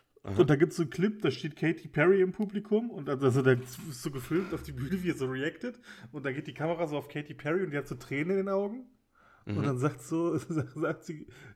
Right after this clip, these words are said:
Speaker 2: „Thank God he has YouTube Premium. I don't wanna see no ads.“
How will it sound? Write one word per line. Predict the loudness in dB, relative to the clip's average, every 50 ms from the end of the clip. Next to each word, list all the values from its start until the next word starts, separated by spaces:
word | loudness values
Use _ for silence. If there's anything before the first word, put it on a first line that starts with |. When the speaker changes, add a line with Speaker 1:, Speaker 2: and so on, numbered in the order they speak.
| -16 -6 -2
Speaker 2:
„Thank | -2 -2 -2 -2 0
God | 2 2 2 2 0
he | -2 -2 0 2
has | 0 0 -2 -4 -8
YouTube | -8 -8 -6 -8 -8 -8 -8
Premium. | -8 -6 -4 -4 -4 -4 -4 -4 -6 -6 -8 -6
I | -8
don't | -6 -2 0 0 0 0 2
wanna | 0 2 2 0 -2
see | -4 -6 -8 -12 -10 -10 -10 -12 _ _ _ _ -12 -10 -8 -10 -10 -12 -20 -20 -20 _
no | -8 -4 -2 0 0 0
ads.“ | 0 0 0 0 -2 -4 -8 -16 -16 -16 -18 -20